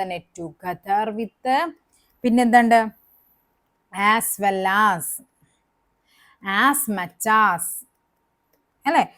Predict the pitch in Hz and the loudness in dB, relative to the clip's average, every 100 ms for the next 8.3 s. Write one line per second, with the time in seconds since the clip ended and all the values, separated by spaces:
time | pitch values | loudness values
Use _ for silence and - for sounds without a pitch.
0 | _ 214 220 220 220 208 233 269 269 214 | _ 0 2 4 4 2 2 2 4 4
1 | 202 202 202 202 180 - 233 185 165 170 | 2 0 -2 -8 -10 -6 -4 -4 -6 -8
2 | 220 - 180 170 165 170 175 - 196 170 | -8 -8 -10 -8 -6 -8 -8 -10 -10 -8
3 | 165 - 233 220 151 - _ _ _ _ | -10 -8 -4 -4 -6 -14 _ _ _ _
4 | _ _ _ _ _ _ _ _ _ _ | _ _ _ _ _ _ _ _ _ _
5 | _ - 254 254 240 240 220 190 208 226 | _ -4 0 0 0 0 -2 -2 -2 -2
6 | 214 202 170 208 220 190 160 - _ - | -2 -2 0 0 0 -2 -6 -20 _ -16
7 | 175 156 170 170 165 160 196 254 180 156 | -16 -8 -6 -4 -6 -4 -2 -2 -4 -6
8 | 190 196 | -4 -4